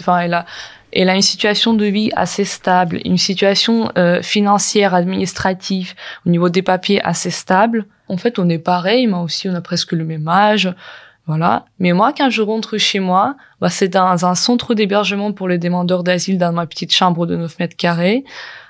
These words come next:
à compter, euh, chaque centime, euh, après avoir fait des courses, et avoir le repas, euh, de re-, Resto du Cœur. Donc, c'est ça que je me dis, « Ah, ça, c'est injuste. » Je me retrouve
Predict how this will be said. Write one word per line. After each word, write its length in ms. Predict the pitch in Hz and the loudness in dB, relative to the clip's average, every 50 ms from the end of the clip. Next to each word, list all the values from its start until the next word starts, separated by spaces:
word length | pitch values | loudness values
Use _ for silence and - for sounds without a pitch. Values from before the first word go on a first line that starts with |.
| _ _ - | _ _ -2
à 120 | - 180 | -2 0
compter, 560 | 175 - 196 196 190 190 - 226 220 214 202 | 2 2 2 2 0 0 0 2 4 4 6
euh, 280 | 190 180 175 175 175 170 | 6 6 6 6 4 4
chaque 340 | - - - 196 196 196 - | 4 4 2 2 2 0 -2
centime, 640 | - - 185 190 180 185 - 196 196 190 190 175 | -2 0 0 0 -2 -2 -2 -2 0 2 2 2
euh, 180 | 165 165 170 180 | 2 0 0 -2
après 240 | 175 - - 185 | -4 -2 -2 0
avoir 220 | 170 170 175 165 - | 0 0 0 -2 -2
fait 140 | - 175 160 | -4 -2 -2
des 120 | 170 170 | -2 -4
courses, 480 | 160 - 220 233 254 254 - - - - - - - - - - _ - | -2 0 0 0 2 2 0 0 -2 -2 -8 -18 -16 -18 -18 -20 _ -2
et 140 | - 190 196 | 2 4 4
avoir 380 | 202 196 175 190 202 214 214 | 4 4 4 2 2 2 2
le 80 | 202 190 | 2 0
repas, 1000 | 175 180 180 175 180 202 202 208 208 196 185 175 170 170 165 170 - - - - - | 0 0 -2 -2 0 2 4 4 6 6 4 4 2 2 0 -2 -2 -4 -4 -6 -6
euh, 20 | |
de 260 | 180 160 165 170 175 | -6 -4 -4 -2 0
re-, 380 | 175 170 170 165 - 190 - - | 2 2 2 0 0 -2 -4 -2
Resto 380 | 175 180 185 - - - 214 196 | 0 0 0 0 0 0 0 0
du 160 | 196 208 202 | 0 -2 -2
Cœur. 360 | - 190 175 170 - - - _ _ - - _ _ _ _ - | 0 2 2 0 0 -4 -12 _ _ -20 -20 _ _ _ _ 0
Donc, 220 | 180 180 175 - - - | 2 2 0 -2 -4 -4
c'est 280 | - - - 196 190 | -4 -2 0 2 0
ça 300 | 180 - - - 240 233 | 0 0 0 0 0 -2
que 120 | 226 - 202 | -2 -2 -2
je 80 | 190 | 0
me 60 | 190 196 | 0 0
dis, « 120 | 220 214 - | 0 0 0
Ah, 140 | - 220 220 | 0 0 0
ça, 200 | - - 254 233 | 0 -2 -2 -4
c'est 180 | - - 214 | -2 0 0
injuste. » 600 | 196 185 180 180 170 175 175 165 - - - - _ _ _ - - - - _ _ _ _ - - | 0 2 2 0 0 -2 -2 -2 -4 -4 -8 -10 _ _ _ -20 -20 -20 -20 _ _ _ _ -4 -2
Je 160 | 170 180 190 | 0 2 2
me 60 | 185 | 2
retrouve 440 | 185 202 196 - - 247 220 220 | 2 2 0 0 -2 -4 -4 -6